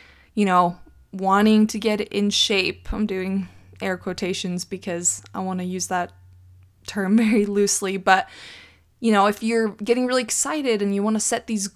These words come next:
physical goals, but you feel like your mental health is a little bit rocky, it's okay to take a pause and say, "I'm not ready for this goal." And I think that's where I was at for a while. And that was okay. It was hard because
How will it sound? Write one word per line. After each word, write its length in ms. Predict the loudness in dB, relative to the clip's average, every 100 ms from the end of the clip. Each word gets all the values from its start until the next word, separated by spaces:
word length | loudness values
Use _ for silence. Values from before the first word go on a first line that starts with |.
| _
physical 460 | -4 -2 -2 -4
goals, 320 | -2 0 0 0
but 200 | -6 -6
you 120 | -8
feel 260 | -6 -4
like 200 | -2 -2
your 80 | 0
mental 340 | 0 0 -4 -4
health 260 | -4 -4
is 100 | -4
a 60 | -4
little 260 | -4 -4
bit 180 | -4 -6
rocky, 680 | -2 0 0 -2 -8 -8 -10 -18 -20 _ _ _ _
it's 160 | -2 0
okay 680 | 0 -2 -6 -4 -2 -4
to 460 | -8 -6 -2 -2 -2
take 260 | -4 -6 -8
a 20 |
pause 440 | -6 0 2 2
and 120 | -2
say, 300 | -2 -2 -2 -2
"I'm 100 | -2
not 180 | -2 -2
ready 200 | -4 -4
for 180 | -6 -6
this 220 | -6 -6
goal." 340 | -4 -4 -4 -10 _
And 320 | -4 0 2 0
I 40 |
think 260 | -2 -6 -6
that's 260 | -6 -4
where 440 | -2 0 0 0 -2
I 120 | -2
was 160 | -2 0
at 220 | -2 -2
for 160 | -4 -4
a 80 |
while. 480 | -2 0 0 0 -4 -12 -20 -20 -20 _ _ _ _ _ _ _ -2
And 420 | 2 4 4 4
that 120 | 4
was 120 | 4 2
okay. 560 | -2 -2 0 0 -2
It 60 | -2
was 140 | -2
hard 340 | 0 0 0 -2
because 640 | -4 0 0 0 -2 -4